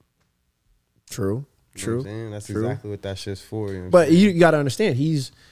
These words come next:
Speaker 1: I don't know if he's actually, if he's from, from France or from, from, uh, Paris, but he's
Speaker 2: Pre-
Speaker 1: from a different country. So
Speaker 2: prenups don't exist out there?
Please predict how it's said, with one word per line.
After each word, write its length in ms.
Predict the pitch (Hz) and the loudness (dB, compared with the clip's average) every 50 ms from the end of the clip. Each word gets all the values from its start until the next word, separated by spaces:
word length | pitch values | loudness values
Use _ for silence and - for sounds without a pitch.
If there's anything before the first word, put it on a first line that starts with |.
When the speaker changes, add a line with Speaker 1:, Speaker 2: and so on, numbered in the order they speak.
| _ _ _ - | _ _ _ -2
Speaker 1:
I 80 | 151 | 0
don't 120 | 190 220 202 | 0 2 2
know 120 | 196 190 180 | 2 2 2
if 80 | 170 | 2
he's 160 | - 175 170 | 0 0 2
actually, 560 | 175 160 - - - 160 147 135 123 117 117 120 _ _ _ _ _ _ _ _ _ _ _ _ _ _ - | 2 0 0 -2 -2 -2 0 0 -2 -4 -6 -10 _ _ _ _ _ _ _ _ _ _ _ _ _ _ -8
if 100 | 117 110 | -4 -2
he's 160 | 143 143 131 | -2 -2 -2
from, 340 | - - 143 147 147 143 135 | -4 -4 -4 -2 -2 -4 -6
from 300 | - _ - - 143 143 | -10 _ -14 -10 -10 -10
France 400 | 135 - 151 156 170 180 180 - | -8 -6 -6 -4 -4 -6 -8 -8
or 140 | 143 123 110 | -8 -8 -8
from, 340 | - - 135 131 123 - - | -6 -6 -6 -6 -6 -8 -10
from, 340 | - - 135 131 - - _ _ - | -10 -8 -8 -8 -8 -12 _ _ -12
uh, 340 | 113 113 107 101 98 98 95 - _ - | -8 -8 -8 -8 -8 -10 -12 -14 _ -4
Paris, 420 | 131 139 151 170 180 185 175 - _ _ _ _ _ | -2 -2 0 -2 -4 -6 -10 -14 _ _ _ _ _
but 400 | 117 110 123 117 110 104 95 - _ _ _ _ _ _ _ _ _ _ _ _ _ _ - | -6 -2 -2 -2 -2 -4 -8 -12 _ _ _ _ _ _ _ _ _ _ _ _ _ _ -4
he's 100 | 156 127 | -4 -2
Speaker 2:
Pre- 40 | - | 0
Speaker 1:
from 140 | 190 170 147 | 2 2 2
a 40 | |
different 320 | 120 127 139 - 123 101 - | 2 0 -2 -4 -6 -8 -6
country. 320 | 151 151 135 - 110 98 | -4 -4 -4 -4 -6 -8
So 200 | - - 117 110 | -6 -4 -4 -4
Speaker 2:
prenups 160 | 104 104 107 | -4 -6 -6
don't 160 | 107 117 113 110 | -10 -10 -10 -10
exist 320 | 110 107 120 131 - - | -10 -12 -14 -14 -12 -12
out 160 | 156 156 151 | -12 -12 -12
there? 140 | - 226 | -12 -16